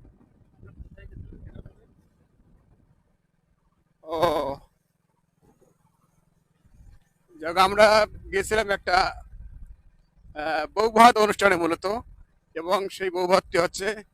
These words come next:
আহ, ডিমলা উপজেলার গয়াবাড়ি ইউনিয়ন, আহ, সটিবাড়ি যে বাজার আছে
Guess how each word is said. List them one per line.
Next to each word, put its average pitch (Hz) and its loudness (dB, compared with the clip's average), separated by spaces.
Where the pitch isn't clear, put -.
আহ, 165 -2
ডিমলা 233 0
উপজেলার 220 4
গয়াবাড়ি 202 2
ইউনিয়ন, 208 0
আহ, 170 0
সটিবাড়ি 247 -2
যে 196 -6
বাজার 165 -2
আছে 208 -10